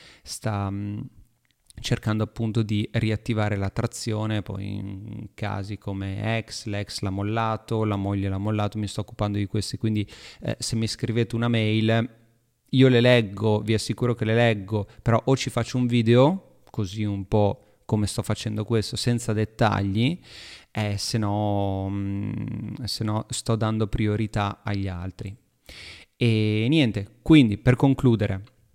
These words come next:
se una donna in questo caso vi testa, avete due possibilità,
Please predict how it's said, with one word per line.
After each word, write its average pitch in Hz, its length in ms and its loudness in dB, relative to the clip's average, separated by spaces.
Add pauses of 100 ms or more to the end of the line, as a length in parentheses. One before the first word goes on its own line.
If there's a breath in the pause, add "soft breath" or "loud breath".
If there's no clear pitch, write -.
(680)
se - 240 -2
una 165 180 2
donna 104 540 0 (100)
in 110 120 -4
questo 117 320 -2
caso 131 500 0
vi 110 160 0
testa, 113 720 2 (760 loud breath)
avete 143 300 4
due 147 200 6
possibilità, 110 920 2